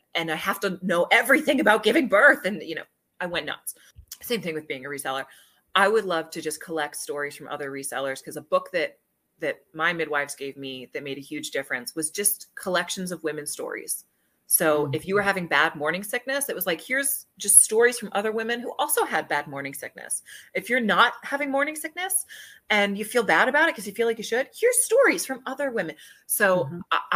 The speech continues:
Speaker 1: I would love to do a book like that, that just talks about, like, here's the hall of wacko customers. Here's the hall of great customers. Like, just being able to flip through people's love notes and positive reviews, I think would be really empowering and really inspiring.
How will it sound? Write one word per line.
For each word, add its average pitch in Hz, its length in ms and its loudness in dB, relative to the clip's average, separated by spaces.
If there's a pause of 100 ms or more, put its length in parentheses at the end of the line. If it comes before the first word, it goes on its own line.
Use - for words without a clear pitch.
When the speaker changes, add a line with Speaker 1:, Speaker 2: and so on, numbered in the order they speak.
Speaker 1:
I - 20 4
would 214 160 2
love 156 300 0
to 180 120 -10
do 151 140 -2
a 143 40 -4
book 143 200 -8
like 143 160 -10
that, 139 240 -4
that 151 140 -12
just 156 220 -2
talks - 300 -10
about, 139 220 -8
like, 143 180 -10
here's 269 360 -6 (640)
the 202 100 -2
hall 185 340 -4
of 151 100 -6
wacko 151 520 -4
customers. 139 560 -12
Here's 220 260 -10
the - 100 -18
hall 147 200 -18
of - 140 -14
great 147 340 -6
customers. 143 480 -10
Like, 139 160 -6 (340)
just 226 240 -2
being 202 200 0
able 175 140 0
to 151 60 0
flip - 380 -4
through 165 140 -4
people's 151 380 -6
love 139 240 -4
notes 175 480 -6 (420)
and 143 220 -2
positive 160 440 0
reviews, 160 540 0
I 160 40 -6
think 151 220 -8
would 151 140 -6
be 143 120 -8
really 160 600 0
empowering 240 540 -2
and 175 80 -8
really 151 260 -6
inspiring. 233 760 -2